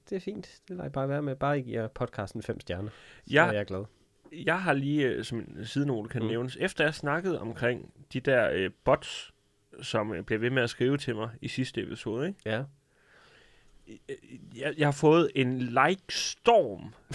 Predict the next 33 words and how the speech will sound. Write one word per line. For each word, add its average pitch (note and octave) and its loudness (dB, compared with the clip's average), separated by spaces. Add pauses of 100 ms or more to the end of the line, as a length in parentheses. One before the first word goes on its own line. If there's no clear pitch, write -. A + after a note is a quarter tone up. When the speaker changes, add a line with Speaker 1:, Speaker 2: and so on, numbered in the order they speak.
(160)
Speaker 1:
<laughs> - -8
Speaker 2:
af, A#2 6 (880)
af C3 0
sådan C#3+ 0
nogle C#3 6
Speaker 1:
Af C#3 4
Speaker 2:
bot-, - - (140)
Speaker 1:
bots, - -4 (160)
Speaker 2:
af C3+ 6
Speaker 1:
ja. D3+ 8
Speaker 2:
botkvinder, B2+ 8 (240)
øh, A#2 2
på, A#2 0
på - -10
Speaker 1:
De - 4
Speaker 2:
min C#3 6
Speaker 1:
elsker C3 4
dig C3 6
Speaker 2:
Instagram. B2 6
Speaker 1:
nu. - -4 (140)
De C#3 0
Speaker 2:
Ja. C#3 8
Speaker 1:
elsker C#3 0
dig. G#2+ 0 (440)
Nå, A2+ -6
det A2 -10
er D3+ -8
sjovt, C#3 -8
at - -10
det G#2+ -8
tiltrækker G2+ -4
dem G#2 -6
simpelthen. A2+ -4